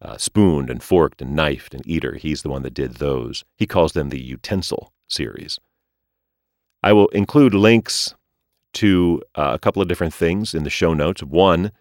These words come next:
is a YouTube video posted in mid-twenty twenty called Complete android Netrunner Illustrations.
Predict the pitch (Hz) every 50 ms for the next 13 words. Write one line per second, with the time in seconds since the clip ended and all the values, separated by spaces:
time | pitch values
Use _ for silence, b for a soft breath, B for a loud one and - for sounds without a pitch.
0 | _ _ _ _ _ - 76 73 76 69 69 71 82 98 98 - - 113 95 73
1 | 69 71 80 73 80 73 71 69 76 85 87 - - 90 82 80 - - 78 71
2 | - - 76 71 69 69 69 67 - _ _ 76 73 78 82 82 78 78 78 -
3 | - - 87 82 80 73 67 - - - - 95 101 101 71 64 69 - _ _
4 | _ _ _ _ _ _ _ - - 80 73 73 69 71 73 - - 80 76 -
5 | - - 135 135 117 - - _ _ _ _ _ _ _ - 92 104 113 107 87
6 | 101 101 98 98 80 67 80 87 92 76 78 82 82 82 80 78 - - - 90
7 | 82 80 - - - 82 76 73 - - 62 - - - - -